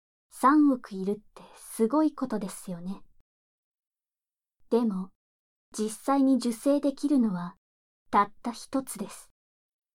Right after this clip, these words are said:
他の受精できなかった精子は、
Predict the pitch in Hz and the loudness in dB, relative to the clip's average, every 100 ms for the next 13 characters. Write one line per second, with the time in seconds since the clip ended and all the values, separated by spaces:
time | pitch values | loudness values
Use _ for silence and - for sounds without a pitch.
0 | _ _ _ _ - 214 240 240 247 220 | _ _ _ _ 0 2 2 2 2 0
1 | 214 269 269 269 262 285 285 247 226 185 | 0 2 2 2 2 4 4 0 -4 -8
2 | - 226 220 - 190 180 180 | -4 -2 -2 -4 -6 -6 -8